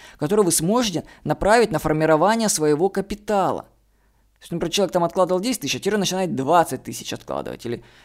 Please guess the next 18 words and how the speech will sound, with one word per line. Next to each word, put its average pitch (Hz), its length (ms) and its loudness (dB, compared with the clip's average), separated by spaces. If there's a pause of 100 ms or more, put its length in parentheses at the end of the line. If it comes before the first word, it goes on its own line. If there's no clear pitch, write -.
вместо 143 240 -4
ста 202 240 0
тысяч 135 220 -6
двести, 147 420 0
триста, 160 340 -6
пятьсот. 139 360 -6
Ну, 190 100 0
то 202 60 -4
есть 190 100 -2 (500)
просто 233 280 4
думать 220 260 0
о - 40 -12
том, 269 120 0
как 214 200 -2
я 220 60 2
могу 214 220 0
больше 202 640 4
отложить 156 680 -2